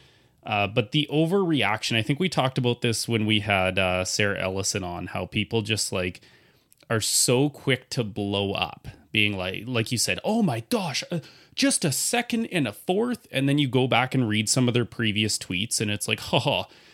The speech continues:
you'd be lucky if you got a second and a fourth for that." Or they might say, like, um, one of my favorite ones that I saw today was,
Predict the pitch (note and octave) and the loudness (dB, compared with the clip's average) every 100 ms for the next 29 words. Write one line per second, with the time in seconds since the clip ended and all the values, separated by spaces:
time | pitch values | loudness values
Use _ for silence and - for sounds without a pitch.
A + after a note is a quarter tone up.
0 | - - F#3 D3 C3+ A2+ B2 D#3 - D3 | -8 2 4 4 4 2 2 0 0 0
1 | G2+ - A#2+ A2+ G2 G2+ - G#2+ - G#2+ | 0 0 -2 -2 -4 -2 0 -2 -2 -4
2 | F2+ - - A#2 - - F#2 F#2 A2 - | -6 -6 -4 -4 -4 -10 -8 -4 -4 -4
3 | - - - - - B2 A#2 A2 A#2+ A#2 | -10 -14 -20 -8 0 2 4 2 2 2
4 | A#2 - A2+ G#2 G2 G2 - - _ _ | 2 2 2 2 2 -2 -6 -20 _ _
5 | _ _ _ - - A2+ G#2 F#2+ F#2 F#2+ | _ _ _ -18 -4 0 2 0 -2 -4
6 | G2+ _ _ _ _ - C#3 A2+ C3 A#2+ | -10 _ _ _ _ -12 -6 0 2 0
7 | - G#2 A2 A#2+ A#2+ G#2 A2+ G2+ G2+ G2+ | -2 -4 -4 -4 -2 -2 0 0 0 -2
8 | G2 - G2+ G2 F#2+ F#2 F2+ F#2 F#2 - | -4 -6 -4 -2 -2 -4 -6 -6 -8 -10